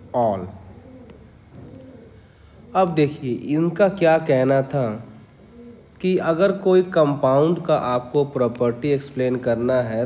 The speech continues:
तो उसके लिए एक structure से impossible है,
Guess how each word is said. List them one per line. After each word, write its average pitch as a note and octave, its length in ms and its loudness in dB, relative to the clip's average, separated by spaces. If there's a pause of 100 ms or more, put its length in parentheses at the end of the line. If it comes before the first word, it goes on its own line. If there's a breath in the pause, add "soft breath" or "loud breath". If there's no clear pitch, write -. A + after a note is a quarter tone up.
तो D3 140 -2
उसके D#3 300 -2
लिए D#3 240 0 (220)
एक F3 240 -2
structure C#3+ 560 -4
से D#3+ 260 -4 (200)
impossible A2 640 -6
है, F#2+ 200 -16